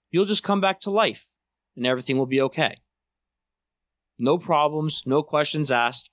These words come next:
Whatever age you want to come back as, your memories will be intact. You're good to go. But again, that's only for mutants. And then on top of that, two years later go by in the storyline,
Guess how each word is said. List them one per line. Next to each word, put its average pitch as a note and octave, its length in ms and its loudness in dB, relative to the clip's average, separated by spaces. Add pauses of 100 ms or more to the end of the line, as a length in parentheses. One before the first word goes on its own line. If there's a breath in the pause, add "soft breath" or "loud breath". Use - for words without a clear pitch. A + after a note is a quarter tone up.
(160)
Whatever D#3+ 360 2
age E3 260 0
you D#3+ 80 0
want D#3 200 2
to - 40 -8
come C#3+ 120 0
back C3+ 240 2
as, D#3+ 480 0 (300)
your D3+ 120 0
memories E3+ 440 0
will F3 60 -2
be E3+ 160 0
intact. E3+ 400 0 (640)
You're C#3+ 100 -6
good E3+ 160 -2
to - 80 -6
go. E3+ 280 0 (680)
But C3 80 -2
again, E3 220 0
that's - 220 -4
only D3 220 0
for C#3 160 -6
mutants. - 640 -4 (1160)
And B2+ 120 0
then C3+ 100 2
on B2 140 0
top A#3+ 360 0
of D#3+ 80 -4
that, A#2 300 0 (380)
two G#3+ 200 0
years G3 360 0
later G#3 240 2
go F3 180 0
by C#3+ 240 0
in C3+ 180 0
the A#2+ 80 0
storyline, A#2 800 0